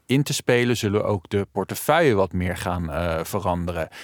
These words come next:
En waar we eigenlijk de afgelopen tijd, eh, ja, niet hele grote wijzigingen hebben gehad, of ook gewoon in het verhaal wat we vertelden en wat we verwachten van de economie en de beurs, zou het wel eens kunnen zijn dat we, ja, eh, wat meer gaan draaien dit jaar. En da-, ja, daarmee speel je dus in op veranderingen die we dan economisch later gaan zien.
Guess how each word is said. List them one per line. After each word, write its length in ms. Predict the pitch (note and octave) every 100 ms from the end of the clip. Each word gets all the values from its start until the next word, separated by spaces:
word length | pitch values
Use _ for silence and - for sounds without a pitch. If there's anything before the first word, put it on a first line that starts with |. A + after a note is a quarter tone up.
| -
En 100 | F2+
waar 120 | F#2
we 60 | G2
eigenlijk 300 | A2 G#2+ G2
de 60 |
afgelopen 540 | G2+ A#2 - G#2+ - -
tijd, 440 | G#2 F#2+ F2+ - -
eh, 360 | E2 D2+ D2
ja, 160 | D#2 D2+
niet 220 | F#2 G#2+
hele 260 | G2+ G#2+ G#2
grote 840 | - G2 G2 G2+ F#2 F#2 F#2 F2+ F2+
wijzigingen 560 | A2 C#3+ - A#2+ A#2
hebben 200 | A#2 A2+
gehad, 260 | - A#2 -
of 120 | G#2
ook 160 | G2 -
gewoon 220 | G#2 F#2+
in 80 | F#2
het 100 | -
verhaal 300 | D#2+ F2+ A#2
wat 180 | C3
we 100 | -
vertelden 420 | A2+ - B2 B2 A#2
en 60 |
wat 140 | G2 -
we 60 |
verwachten 440 | E2 F#2 G2 - F2+
van 140 | F#2+
de 80 | F2+
economie 440 | F2+ - G2 F#2
en 80 | F2+
de 80 | F2+
beurs, 400 | E2+ G#2+ C3+ - - - - -
zou 240 | - G2 B2
het 100 | G#2+
wel 160 | A2
eens 140 | A2 -
kunnen 220 | G#2 G2
zijn 260 | G2+ G#2
dat 180 | G#2 G2
we, 220 | G#2 G#2 G2+ - - -
ja, 260 | F#2+ D#2 -
eh, 140 | G2
wat 200 | G2 G#2+
meer 300 | A2 A#2 A#2
gaan 260 | - G2+ G2+
draaien 460 | G#2 A#2+ B2 F#2
dit 200 | E2+ E2+
jaar. 340 | - E2+ A#2 B2+
En 260 | G2+ G2+
da-, 100 | G#2 -
ja, 240 | G2+ E2+
daarmee 380 | F#2 G2+ G2 F2
speel 340 | - - G#2+
je 80 | F#2+
dus 140 | F#2+ A2
in 120 | G2+
op 120 | F#2+
veranderingen 640 | - G2+ A2 G2+ F#2+ F#2
die 100 | G2+
we 80 | G2+
dan 180 | F#2+ F#2+
economisch 560 | F#2+ - G#2+ G#2 G2 -
later 360 | G2+ G2 F#2
gaan 180 | F#2 F2+
zien. 120 | G2+